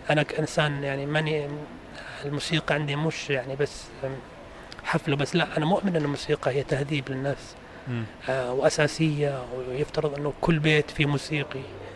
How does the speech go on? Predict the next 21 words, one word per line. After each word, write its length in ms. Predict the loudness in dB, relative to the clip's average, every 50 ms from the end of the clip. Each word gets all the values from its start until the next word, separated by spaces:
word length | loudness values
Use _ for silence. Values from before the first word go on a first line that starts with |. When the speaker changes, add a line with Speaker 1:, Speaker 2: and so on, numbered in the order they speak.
| -16 -16 -16 -16 -16 -14 -10 -8
Speaker 1:
آه، 300 | -6 -6 -4 -4 -4 -4 -4 -6 -10 -10 -12 -4 0 2
أنا 100 | 2 4
أعتقد 380 | 2 2 0 -2 -2 -2 -2
حتى، 520 | -2 -4 -4 0 2 2 4 4 4 2 0 -4 -8 -14 -16 -18 -18 -18 -18 -18 -18 -16 -16 -16 -14 -12 -4 0
أنا 100 | 0 0
أعتقد 300 | 0 -2 -4 -2 0 0
الموسيقى 720 | 0 0 0 2 2 2 4 4 4 6 6 4 2 0 -4 -6 -12 -14 -14 -16 -16 -16 -16 -16 -14 -14 -14 -14 -16 -16 -18 -8 -4 -2
يفترض 340 | -2 0 0 2 2 2
تكونها 360 | 0 0 -2 0 2 2 4 4
واجبة 520 | 6 6 6 6 6 2 -2 -6 -2 0
وليست 380 | 2 2 2 2 2 0 -2 -2 -2 -4 -4
يعني 280 | -4 -2 -2 0 -2 -2 -2 -2 -6 -6 -6 -8 -14 -14
Speaker 2:
<laughs> 380 | -14 -14 -14 -14 -12 -2 4
Speaker 1:
واجب 240 | 6 6 6 6 6
على 120 | 6 4 4
كل، 200 | 4 2 2 4
يعني 220 | 4 2 2 2
كل 180 | 4 6 6 6
بيت 240 | 6 4 2 2
يكون 200 | 0 -2 -2 -4
فيه 300 | -2 -2 -2 -2 -2 -2